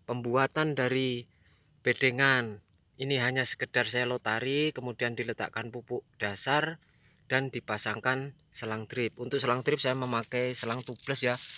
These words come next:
atau manualan <clears throat> dengan ukuran tiga per empat di dalam plastik sini. Kemudian sistem pengolahan bak-bakan atau pengolahan tanah itu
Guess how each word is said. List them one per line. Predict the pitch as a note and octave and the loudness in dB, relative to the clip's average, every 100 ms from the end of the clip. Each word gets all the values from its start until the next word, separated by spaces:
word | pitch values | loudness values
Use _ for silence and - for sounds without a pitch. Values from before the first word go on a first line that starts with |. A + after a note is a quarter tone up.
| - - - | -14 -16 -8
atau | G#2 - A#2 | -6 -4 -2
manualan | A#2 B2 A2+ A2 A#2+ C#3+ F3 - _ _ _ G3+ | -2 -2 -2 0 2 0 -2 -10 _ _ _ 2
<clears throat> | E3+ - _ _ - | 2 -6 _ _ -8
dengan | C3+ C#3 | -8 -6
ukuran | B2 C3 C3 | -6 -4 -4
tiga | B2+ A#2+ | -4 -6
per | A#2+ | -6
empat | A2+ A#2+ C3+ - _ _ - | -6 0 0 0 _ _ -18
di | A2+ | -6
dalam | - A#2 A#2 | 0 0 0
plastik | A2+ A#2 A#2 - | -2 -2 -4 -4
sini. | A2+ A#2 D3 F3 - - - _ _ - - - - - - - | -2 0 0 -2 -10 -20 -20 _ _ -20 -20 -18 -18 -18 -12 -6
Kemudian | C3+ B2+ D#3 D#3+ | -6 2 4 4
sistem | D#3 D3 - E3 D#3 D3 - - - | 2 0 0 0 -2 -6 -12 -14 -6
pengolahan | C3+ C3 C3+ C3+ D3+ D3 C#3+ - _ _ - | 0 4 4 4 2 2 -4 -12 _ _ -4
bak-bakan | B2+ - - C#3 C3 C#3 - | -4 -2 0 0 0 -4 -8
atau | A#2 B2 B2 B2+ C3 | -6 -2 2 2 2
pengolahan | - B2+ A#2+ B2+ A#2+ B2+ C3 B2+ A#2+ _ _ - | -2 -2 2 4 4 2 0 -2 -10 _ _ 0
tanah | B2+ C#3 B2 C3+ _ _ _ _ - | 2 4 2 -2 _ _ _ _ -14
itu | - | -6